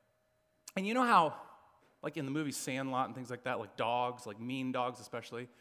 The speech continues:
as a kid, they're, like, built way up in your mind as, like, the scariest thing in the entire world. Well, there was a dog like that around the corner from us, this German Shepherd. And I had real reason to be scared of it because one time I was actually bitten by this dog.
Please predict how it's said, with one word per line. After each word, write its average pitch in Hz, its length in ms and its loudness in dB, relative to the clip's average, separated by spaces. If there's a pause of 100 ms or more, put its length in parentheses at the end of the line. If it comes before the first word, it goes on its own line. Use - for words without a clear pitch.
(320)
as 131 100 -6
a 120 40 -8
kid, 131 260 -4
they're, 123 120 -2
like, 110 260 -6
built 143 320 0
way 123 200 0
up 131 140 -4
in 120 100 -12
your 113 100 -10
mind 101 380 -8
as, 101 100 -12
like, 113 120 -16
the 123 120 -12
scariest 113 600 -8
thing 120 140 -10
in 113 60 -12
the 113 40 -10
entire 110 280 -6
world. 107 280 -14 (640)
Well, 156 80 0
there 185 80 8
was 190 100 0
a 185 60 2
dog 180 300 8
like 151 180 2
that 110 160 0
around 135 300 -2
the 160 40 -4
corner 180 320 -4
from 117 220 -10
us, 101 160 -14
this 120 160 -12
German 147 460 -2
Shepherd. 139 500 -2 (340)
And 156 140 2
I 190 80 8
had 220 200 4
real 165 180 4
reason 226 300 0
to 233 60 -4
be 156 80 -2
scared 131 300 -2
of 131 80 -4
it 156 100 -4
because 160 240 -6
one 190 320 -2
time 123 480 -4 (200)
I 151 100 6
was 170 140 -2
actually 156 260 -2 (100)
bitten 147 280 -2
by 110 160 -2
this 101 200 -10
dog. - 260 -8